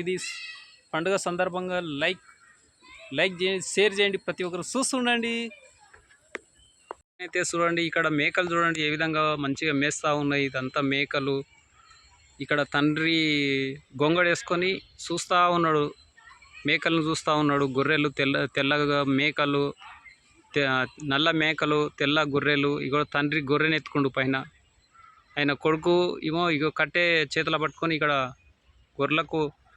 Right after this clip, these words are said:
ఆ గొర్రెలకు నీళ్ళు తాపుతా ఉన్నాడు ఒడ్డు మీద. అగో చెప్పులు లేవు కాళ్ళకు, కట్టే పట్టుకొని నిలబడ్డాడు.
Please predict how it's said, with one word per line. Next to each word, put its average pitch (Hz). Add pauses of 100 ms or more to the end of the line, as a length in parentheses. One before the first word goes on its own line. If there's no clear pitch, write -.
(260)
ఆ 147 (120)
గొర్రెలకు 165 (120)
నీళ్ళు 175
తాపుతా 165
ఉన్నాడు 143 (240)
ఒడ్డు 135
మీద. 143 (280)
అగో 143 (100)
చెప్పులు 165
లేవు 151 (100)
కాళ్ళకు, 143 (100)
కట్టే 143
పట్టుకొని 147
నిలబడ్డాడు. 135